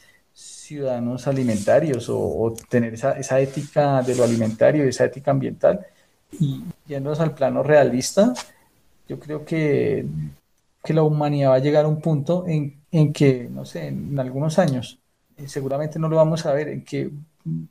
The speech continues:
digamos, esa generación va a mirar para atrás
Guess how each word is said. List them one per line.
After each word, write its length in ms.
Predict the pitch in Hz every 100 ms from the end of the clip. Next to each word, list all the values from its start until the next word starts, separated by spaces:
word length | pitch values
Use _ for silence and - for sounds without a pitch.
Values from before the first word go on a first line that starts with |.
| _ _ _
digamos, 320 | 170 147 135 160
esa 160 | 156
generación 500 | 170 180 170 - 147 139
va 60 |
a 40 | 151
mirar 300 | 165 160 -
para 160 | 160
atrás 380 | 151 156 214 214